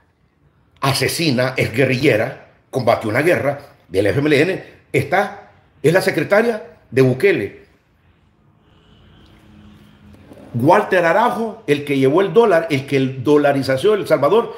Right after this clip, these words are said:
¿de dónde viene? De Arena. ¿Quién nos está gobernando? Deme la respuesta, por favor.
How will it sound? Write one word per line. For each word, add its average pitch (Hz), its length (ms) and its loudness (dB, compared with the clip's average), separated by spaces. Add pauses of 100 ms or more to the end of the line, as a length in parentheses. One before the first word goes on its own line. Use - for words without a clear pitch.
(140)
¿de 120 100 0
dónde 180 240 2
viene? 185 220 -2
De 135 100 -2
Arena. 147 380 -4 (960)
¿Quién 175 240 0
nos 135 120 0
está 131 180 -4
gobernando? 110 440 -4 (2750)
Deme 127 220 0
la 98 80 -4
respuesta, 113 420 -6
por 98 140 -10
favor. 120 240 -6